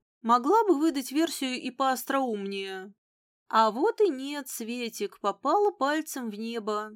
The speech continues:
Всё гораздо интереснее. На этот раз мне нужно срочно, а точнее сегодня вечером, устроиться на работу в танцевальную труппу. Стриптизом решила заняться,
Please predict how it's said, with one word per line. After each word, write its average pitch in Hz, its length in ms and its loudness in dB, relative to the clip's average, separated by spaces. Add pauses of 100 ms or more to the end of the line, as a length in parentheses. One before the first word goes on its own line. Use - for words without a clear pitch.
Всё 320 200 -4
гораздо 269 400 0
интереснее. 226 1040 -8 (240)
На 240 140 2
этот 403 320 0
раз 226 380 2
мне 277 180 -4
нужно 302 320 0
срочно, 240 800 0
а 247 120 0
точнее 349 420 -2
сегодня 294 480 -2
вечером, 254 760 -4
устроиться 359 600 -2
на 320 100 0
работу 302 380 2
в - 60 -10
танцевальную 311 800 0
труппу. 240 720 -4 (240)
Стриптизом 277 760 0
решила 247 480 -4
заняться, 226 880 -4